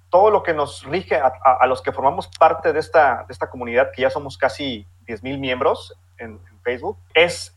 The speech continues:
esa intención de tener educación financiera, de compartir la educación financiera para quien lo necesite, para que sí ayudemos a la gente a poder, eh, hacer una inversión inteligente.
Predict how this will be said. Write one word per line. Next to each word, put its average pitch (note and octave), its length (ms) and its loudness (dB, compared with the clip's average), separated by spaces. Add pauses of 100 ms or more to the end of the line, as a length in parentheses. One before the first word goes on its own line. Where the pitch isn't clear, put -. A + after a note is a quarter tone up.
esa G3+ 420 2
intención E3+ 600 -4 (140)
de C3+ 500 2
tener D#3 240 4
educación G3 460 0
financiera, E3+ 680 2 (340)
de C#3+ 120 -2
compartir D#3 480 0
la B3+ 60 8
educación F3+ 380 0
financiera E3+ 760 2
para B2+ 220 6
quien B2+ 180 -6
lo A#2+ 80 -2
necesite, F3 560 -4 (460)
para C#3 200 8
que - 100 -8
sí G#3 260 -4
ayudemos E3 440 4
a F#3 60 6
la D#3+ 80 4
gente E3+ 540 -4
a - 180 4
poder, D3 400 4 (160)
eh, C3+ 240 0
hacer C#3+ 240 0
una E3+ 140 -2
inversión D3 340 -2
inteligente. C#3+ 640 -8